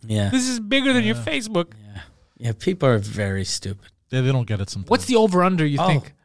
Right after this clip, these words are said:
Speaker 2: of Trudeau actually showing up and speaking with people?
Speaker 1: Uh, he's not.
Speaker 2: It's a zero.
Speaker 1: Yeah, yeah, he's not gonna
Speaker 2: <laughs>
Speaker 1: speak
Speaker 3: Yeah.
Speaker 1: to people.
Speaker 2: It would be awesome, though. He could actually
Speaker 1: He's
Speaker 2: save
Speaker 1: been
Speaker 2: face.
Speaker 1: calling them racist and stupid, and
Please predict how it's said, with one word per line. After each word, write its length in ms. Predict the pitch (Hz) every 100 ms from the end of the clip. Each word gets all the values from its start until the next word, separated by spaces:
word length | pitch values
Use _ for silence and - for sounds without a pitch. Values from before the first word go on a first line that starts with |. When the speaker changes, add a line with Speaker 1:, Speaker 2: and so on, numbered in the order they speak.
| -
Speaker 2:
of 220 | 139 -
Trudeau 280 | - 190 185
actually 600 | 156 165 - 156 151 - _ _ 131 - _ _
showing 420 | - - 175 156
up 120 | 156
and 80 | 143
speaking 320 | - 165 143
with 80 | 139
people? 300 | 135 127 123 -
Speaker 1:
Uh, 560 | 196 196 180 180 175
he's 320 | - 175 170 131
not. 280 | 117 101 -
Speaker 2:
It's 160 | 185
a 60 | 165
zero. 260 | 139 147 147
Speaker 1:
Yeah, 260 | 107 311 135
yeah, 240 | 120 -
he's 160 | 147 127
not 240 | 117 107
gonna 220 | 117 107
Speaker 2:
<laughs> 80 | 101
Speaker 1:
speak 100 | 120
Speaker 3:
Yeah. 160 | 117 113
Speaker 1:
to 80 | 110
people. 280 | - - 262
Speaker 2:
It 40 |
would 160 | 294 392
be 100 | 330
awesome, 340 | 285 381 294
though. 80 | 214
He 100 | 185
could 100 | 196
actually 220 | 226 - 214
Speaker 1:
He's 60 | 311
Speaker 2:
save 160 | 226
Speaker 1:
been 100 | 381
Speaker 2:
face. 240 | 320 220 -
Speaker 1:
calling 360 | 165 185 196
them 300 | 190 156 147 127
racist 720 | 135 143 135 160 151 - -
and 240 | 123 123
stupid, 680 | - - - 139 135 143 131
and 200 | 127 120